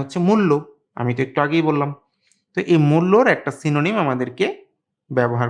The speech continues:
করতে বলেছে। এখন দেখো, মূল্যর সিনোনিম কি হতে পারে? কোয়ালিটি হতে পারে, যার মূল্য রয়েছে, তাহলে তুমি এখানে কিন্তু কোয়ালিটি বসাতে পারো।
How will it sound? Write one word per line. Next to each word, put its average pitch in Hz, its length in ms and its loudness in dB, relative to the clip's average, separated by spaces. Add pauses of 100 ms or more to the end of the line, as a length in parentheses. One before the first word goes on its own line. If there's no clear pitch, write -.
করতে 139 240 -6 (100)
বলেছে। - 320 -12 (580)
এখন 131 260 -4 (120)
দেখো, 175 240 -2 (480)
মূল্যর 208 480 4 (100)
সিনোনিম 165 380 0
কি 151 160 -6
হতে 139 200 -2
পারে? 127 140 0 (640)
কোয়ালিটি 165 480 2
হতে 143 220 -2
পারে, 135 140 -4 (460)
যার 127 220 0
মূল্য 147 260 0
রয়েছে, 131 400 -2 (520)
তাহলে 131 220 0
তুমি 135 240 -2
এখানে 135 220 -2
কিন্তু 135 200 -4
কোয়ালিটি 175 480 0
বসাতে 156 320 -4
পারো। 147 380 -8